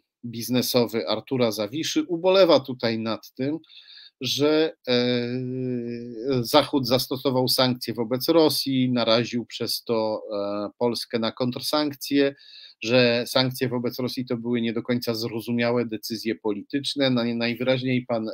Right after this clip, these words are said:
e, Różański nie rozumie albo nie chce rozumieć, dlaczego należało, e, ukarać Putina za napaść na Ukrainę w dwa tysiące czternastym roku. To i tak była niezwykle,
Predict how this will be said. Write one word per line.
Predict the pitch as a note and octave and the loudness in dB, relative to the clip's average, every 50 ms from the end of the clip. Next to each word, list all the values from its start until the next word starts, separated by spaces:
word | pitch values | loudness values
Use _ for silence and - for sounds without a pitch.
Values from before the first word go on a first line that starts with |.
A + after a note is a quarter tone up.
| - G2+ | -6 -4
e, | A2 A2+ A2 | -2 -2 0
Różański | A2+ B2 A2 A#2+ A#2+ A#2+ A#2+ - - _ - A#2+ | -2 -2 -2 0 0 0 0 -4 -6 _ -4 -2
nie | A#2 A#2+ A#2 | 0 0 0
rozumie | A#2 A2+ G#2 A#2 C3+ C#3 C3+ B2 | -2 -2 -2 -2 -2 0 0 0
albo | A2+ A2 A2+ A#2 | 0 0 -2 -2
nie | A#2 B2+ C3 | -2 -2 -2
chce | C3 - - B2 | -4 -4 -4 -2
rozumieć, | B2 A#2 G#2 A2 A#2+ A#2+ B2 B2 A#2 A2 | -2 -2 -2 -2 -2 0 0 0 -2 -2
dlaczego | A2 A2+ - - B2+ B2 A#2+ B2+ A#2+ | -4 -4 -4 -4 -4 -4 -2 -2 -2
należało, | A2+ A2 A2 A2 G#2+ G2+ A2 A2 A2 A2+ A#2 A2+ - _ _ _ _ _ _ - _ _ _ _ _ _ - | 0 0 0 0 0 0 2 2 2 2 0 -2 -4 _ _ _ _ _ _ -20 _ _ _ _ _ _ -2
e, | C3 B2 A#2 A#2 - | 2 2 2 2 2
ukarać | - C#3+ C3 - B2+ B2 B2+ B2+ B2+ | -2 -4 0 4 6 6 6 4 2
Putina | - - C3 C3 - - B2+ A#2 B2 B2+ B2 | 0 -6 -6 -4 -2 -2 -2 0 2 2 0
za | A2+ A#2 A#2+ | 2 0 0
napaść | A#2 A#2 A2 G#2+ - A#2+ A2 - - - | 0 0 -2 -2 0 -2 -2 -2 -2 -2
na | B2 B2 | 0 0
Ukrainę | B2 B2 B2 - D#3+ F3 E3+ D#3 C3+ A#2 | 0 0 0 2 2 2 4 4 2 0
w | G2+ | 0
dwa | - _ - G#2 | -2 _ -6 -6
tysiące | - G#2 - - A2+ G#2 - A#2+ | -6 -6 -6 -6 -4 -4 -4 -4
czternastym | A2 - - - A#2+ A#2 A#2+ A#2 G#2 - - - A#2+ A#2 | -6 -4 -4 -4 -4 -2 0 -2 -2 -2 -4 -4 -4 -2
roku. | A#2 A#2 G#2+ - - A#2 | -2 -2 -2 -4 -6 -10
To | - - A#2+ | -6 -4 -2
i | A#2 G#2+ | -2 0
tak | - C3 B2+ B2+ A#2+ | 0 0 0 0 0
była | A#2+ B2 B2 A#2+ | 0 0 0 2
niezwykle, | A#2+ A#2+ A#2 A2+ A#2 C3 D3 - - A#2+ A2+ G#2+ - | 0 0 -2 -4 -6 -8 -8 -2 0 2 4 2 2